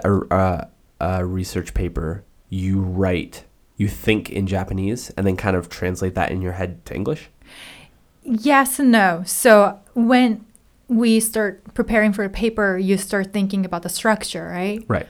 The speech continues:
Speaker 2: Like thesis and body one, two, three, and
Speaker 1: Mm-hmm.
Speaker 2: conclusion. That big ideas, I have to engage my Japanese brain.
Speaker 1: Okay.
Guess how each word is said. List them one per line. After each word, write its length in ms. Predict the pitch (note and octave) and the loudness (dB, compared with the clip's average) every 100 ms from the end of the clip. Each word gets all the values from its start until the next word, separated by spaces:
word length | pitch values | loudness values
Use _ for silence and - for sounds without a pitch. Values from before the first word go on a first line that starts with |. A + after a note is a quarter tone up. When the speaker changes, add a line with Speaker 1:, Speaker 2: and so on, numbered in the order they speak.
| - | -8
Speaker 2:
Like 220 | E3+ E3+ | -8 -8
thesis 760 | - A#3 G#3 - D3+ - - - | -4 0 0 -2 -8 -8 -10 -6
and 320 | F#3+ D#3+ E3+ | -6 -4 -2
body 340 | G3 F3+ F3 F3 | -2 0 -2 -2
one, 420 | F#3 F#3+ D#3+ E3 | 0 0 0 -4
two, 320 | G#3 F3 D#3+ | -2 -2 -2
three, 280 | F#3+ F#3+ E3+ | -4 -2 -2
and 80 | F3 | 0
Speaker 1:
Mm-hmm. 100 | C3+ | 2
Speaker 2:
conclusion. 560 | A3+ G#3 E3 E3 F#3+ - - - - _ - | 2 0 -2 -8 -10 -12 -20 -20 -20 _ -4
That 600 | G3+ F#3 A3 G3+ F3+ E3+ | -2 2 4 4 2 2
big 360 | A3 A3 - - | 2 2 -4 -2
ideas, 800 | B3 B3 C4 C#4 D4 E4+ - - _ - | 2 4 4 0 -2 -4 -6 -8 _ -4
I 160 | A#3 A3 | 2 2
have 360 | F#3+ G3+ G3 - - | 2 -2 -2 -8 -2
to 180 | G3+ G3 | -2 2
engage 540 | G3+ G3 G3 F3+ F#3 G3 | 4 4 2 0 -2 -4
my 160 | F3 | -4
Japanese 520 | E3+ F3 F3 F3 D#3+ - | -2 -4 -2 -6 -6 -8
brain. 280 | F3 D#3 - - | -10 -10 -16 -10
Speaker 1:
Okay. 220 | - F#2+ | -8 -8